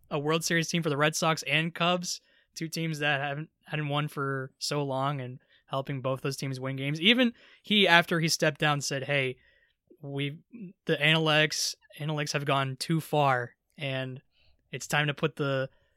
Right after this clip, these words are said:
the game back into the players' hands." And so even he recognizes the problems going on, and yeah, it's, it's just gone too far now.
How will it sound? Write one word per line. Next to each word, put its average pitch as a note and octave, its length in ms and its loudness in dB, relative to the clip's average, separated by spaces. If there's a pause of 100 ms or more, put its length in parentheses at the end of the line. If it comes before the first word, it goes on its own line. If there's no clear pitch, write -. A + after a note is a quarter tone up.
(180)
the C#3 80 -8
game C#3+ 220 0
back C#3 240 4
into C#3 180 -2
the B2+ 80 -2
players' C3 420 -2
hands." A#2+ 380 -18
And B2+ 180 -18 (420)
so C#3+ 240 -6
even A3+ 260 8
he A3+ 240 8
recognizes D#3+ 640 4
the C#3+ 100 -4
problems C#3 640 -2
going C3+ 320 -4
on, C3 320 -12
and B2+ 340 -14 (680)
yeah, B2 240 -8
it's, - 260 -12 (160)
it's C3+ 100 -12
just C#3 200 -8
gone C3 200 -6
too B2+ 220 -14
far A#2+ 300 -14 (300)
now. D3+ 180 -16